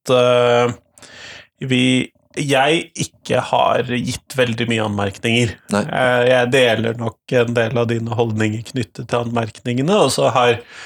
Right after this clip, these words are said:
Speaker 1: jeg levd egentlig litt mitt eget liv i det i min yrkeskarriere. Og så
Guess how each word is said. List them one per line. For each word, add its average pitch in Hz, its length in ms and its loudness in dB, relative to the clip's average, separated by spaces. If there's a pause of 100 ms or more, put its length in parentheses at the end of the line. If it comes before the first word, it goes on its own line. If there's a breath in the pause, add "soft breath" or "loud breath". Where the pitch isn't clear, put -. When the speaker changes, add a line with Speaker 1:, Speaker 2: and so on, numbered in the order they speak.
(340 loud breath)
Speaker 1:
jeg 156 200 0
levd 117 320 0
egentlig 110 380 0
litt 110 240 -4
mitt 113 180 -2
eget 117 300 -2
liv 113 320 0
i 113 80 0
det 113 220 2
i 120 120 2
min 110 300 -2
yrkeskarriere. 113 960 -2 (640 loud breath)
Og 135 160 -4
så - 160 2